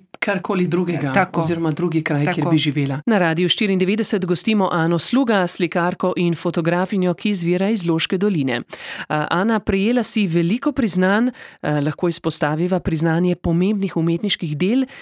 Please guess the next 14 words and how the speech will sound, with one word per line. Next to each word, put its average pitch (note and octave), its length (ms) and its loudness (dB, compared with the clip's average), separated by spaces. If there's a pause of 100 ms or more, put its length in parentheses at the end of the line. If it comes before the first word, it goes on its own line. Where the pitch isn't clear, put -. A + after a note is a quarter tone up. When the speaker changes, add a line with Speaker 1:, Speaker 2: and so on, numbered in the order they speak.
(140)
Speaker 1:
ki - 160 -4
ga E3 140 0
podeljuje F3 580 0
Univerza D#3+ 640 0
v F3 80 0
Ljubljani. C#3+ 680 -2 (120)
Za D#3+ 240 -2
kakšno - 600 -4
priznanje F3+ 640 0
gre G3 440 -2
in A3 280 -2
zakaj F3+ 360 -2
je G#3 80 -2
odmevno? F#3 460 -2